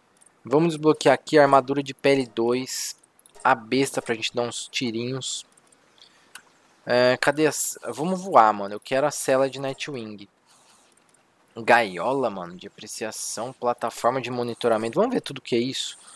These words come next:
Moenda. Plantação de trigo, boa. Besta de flechas de fogo, precisamos. Escudo mega, nível dois, né, mano? Apesar que eu acho que se liberou nível três, planador mega.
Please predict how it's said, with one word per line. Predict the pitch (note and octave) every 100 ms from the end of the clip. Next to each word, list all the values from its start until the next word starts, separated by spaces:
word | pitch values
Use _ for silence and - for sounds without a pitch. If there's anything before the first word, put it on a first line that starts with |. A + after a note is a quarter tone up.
| - _ _ _
Moenda. | - C3 C#3+ A#2+ C3 C#3+ C#3+ C#3+ - - - _ _ _ _ _ _ _ -
Plantação | C3+ D3 C#3 B2+ - C#3
de | D3 C3 _ -
trigo, | A2 C3 B2 G#2+ G2+ -
boa. | A2 A2+ B2+ A2 _ _ -
Besta | C3+ - C#3
de | -
flechas | - - A#2+ - A2+
de | -
fogo, | - - A#2 A#2
precisamos. | - A2+ - A2+ A2 A2+ B2 C3 - - - _ - - - -
Escudo | C3 - - E3+ E3+ E3
mega, | C3 C3+ D#3
nível | A#2+ A2 C#3+
dois, | D#3+ C3+ C3+ B2+
né, | C3
mano? | B2 G#2 G#2 _ _ _ _ _ _ _ _ _ _ _
Apesar | - A#2+ C3
que | -
eu |
acho | C3+ -
que |
se | - C3
liberou | C3+ C#3 C3
nível | B2 A2 A2+
três, | - C#3+ C#3+ -
planador | - B2+ B2+ B2 C3
mega. | B2 A#2 A#2+ B2 C3+